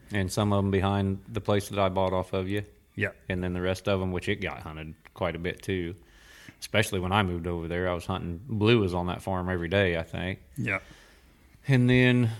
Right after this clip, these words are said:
Speaker 1: how long have the West Virginia guys been leasing?
Speaker 2: This is their thirteenth year, I believe.
Speaker 1: Yeah.
Speaker 2: So.
Speaker 1: And you sent me a list, and I posted that on, on some social
Speaker 2: Yeah,
Speaker 1: media.
Speaker 2: and when you called and asked about the podcast, I thought about it, and I,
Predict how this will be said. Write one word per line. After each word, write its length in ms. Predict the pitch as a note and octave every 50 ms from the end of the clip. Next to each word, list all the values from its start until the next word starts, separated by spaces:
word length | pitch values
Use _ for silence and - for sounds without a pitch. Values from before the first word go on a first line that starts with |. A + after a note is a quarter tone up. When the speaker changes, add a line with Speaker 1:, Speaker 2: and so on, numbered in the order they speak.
| - - - - - - _ - _ _ _ _ - - -
Speaker 1:
how 160 | A2 B2+ C3+
long 200 | C3+ C3+ C3+ C3+
have 120 | B2+ A#2 G#2
the 60 | A#2
West 240 | A#2 A#2+ A2+ G#2+ -
Virginia 320 | A2+ G2 G#2 A2 A2 G#2+
guys 260 | G2 G#2 G2+ G2+ F#2+
been 220 | F2+ G2+ G#2 G2 G2+
leasing? 360 | G#2 G2+ - - A2+ G#2 F#2+ - - - - - - - - - _ _ _ _ _ -
Speaker 2:
This 180 | D3+ E3 -
is 140 | F#3 C#3 G#2
their 120 | A#2 A2 G#2
thirteenth 680 | - - A#2+ A2+ A2 - - - G#2+ G2 F2 - -
year, 200 | G2 F#2+ F#2 F2+ E2+
I 20 | E2
believe. 400 | F2 F2 F2+ F2+ F2 F2 F2 F#2+
Speaker 1:
Yeah. 160 | G2 G1+ - - - - _ _ _ - _ - -
Speaker 2:
So. 480 | - - - - F#2+ F2+ F2 E2+ F2 F#2+ - _ _ - - _ -
Speaker 1:
And 320 | A2+ G#2 G2 F#2+ G2+ - - - B2+
you 140 | B2+ C3+ E3+
sent 320 | - - - - C3 - G#2+
me 140 | G2 F#2
a 60 | F#2 E2+
list, 580 | F2 F#2+ F#2+ F#2 F2+ F2 E2 - - - - -
and 120 | G#2+ G2
I 60 | G#2
posted 480 | G2+ - G#2 G2+ F#2+ - - F2+ E2+ D#2+
that 180 | E2+ F2 E2+
on, 220 | E2+ E2+ E2+ E2 - - - - - _ _ -
on 220 | G2 F2+ E2+ E2
some 240 | - - G2 F2+ F2
social 340 | - F2 F2+ D#2+ - - G2+
Speaker 2:
Yeah, 220 | F#2+ F#2+ F#2 F#2+ F#2+
Speaker 1:
media. 60 | F#2+ F#2
Speaker 2:
and 60 | F#2
when 180 | F#2+ F#2+ F#2+ G2
you 100 | G2 F#2
called 520 | - - G2+ G2 F#2+ F#2+ F#2 F2+ F2+ F#2+
and 140 | F2+ F#2 G2
asked 260 | F#2+ F#2+ F#2 - -
about 180 | G#2 F#2+ F2 - -
the 60 | -
podcast, 720 | F#2 F#2 F#2 F2+ F2 - - F#2 F2+ F2 F2 F2+ - - G2
I 100 | F2+ F2
thought 260 | - F#2 F#2 F#2 F2+
about 360 | F2+ E2+ F2+ F2 F2 F2 F2
it, 120 | F2+ F2+ F#2+
and 140 | F#2 F#2+
I, 240 | F2+ E2+ F2 F2+ F2+